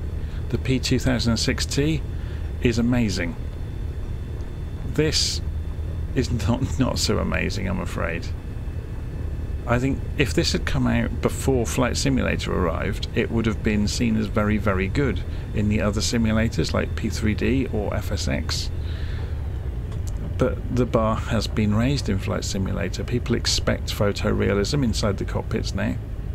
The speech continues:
at all price ranges. And this just isn't there.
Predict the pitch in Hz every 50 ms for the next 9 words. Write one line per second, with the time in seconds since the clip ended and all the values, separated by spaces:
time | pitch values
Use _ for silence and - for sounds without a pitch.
0 | - - - - - - - - - - - - - - 123 - - - 123 120
1 | 117 107 95 - - 113 104 95 - - 117 104 98 95 - - - - - -
2 | - - - - - - - - - - - - - - - - - - - -
3 | - - - - - - - - - - - - - - - - - - - -
4 | - - - - - - - - - - - - - - - - - - - -
5 | - - - - - - - - - - - 120 113 123 131 - - - 123 -
6 | - - 120 107 - 113 110 - 104 117 123 131 120 92 90 -